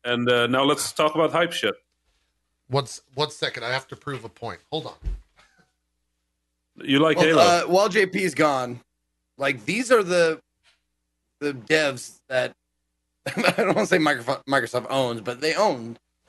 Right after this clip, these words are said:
Speaker 3: uh, uh, three four three, Coalition, Rare, Mojang, uh, Mojang, Obsidian,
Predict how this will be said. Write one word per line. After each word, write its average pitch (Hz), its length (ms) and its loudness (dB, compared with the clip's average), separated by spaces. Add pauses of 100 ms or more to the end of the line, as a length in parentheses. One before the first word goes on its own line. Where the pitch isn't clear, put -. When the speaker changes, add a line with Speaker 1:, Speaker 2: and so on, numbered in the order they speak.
Speaker 3:
uh, 131 500 2 (1500)
uh, 131 420 2
three 165 160 0
four 180 180 4
three, 147 460 0
Coalition, 147 840 -2
Rare, 135 500 2 (120)
Mojang, 131 680 0 (460)
uh, 120 580 0 (180)
Mojang, 127 520 0 (180)
Obsidian, 139 760 0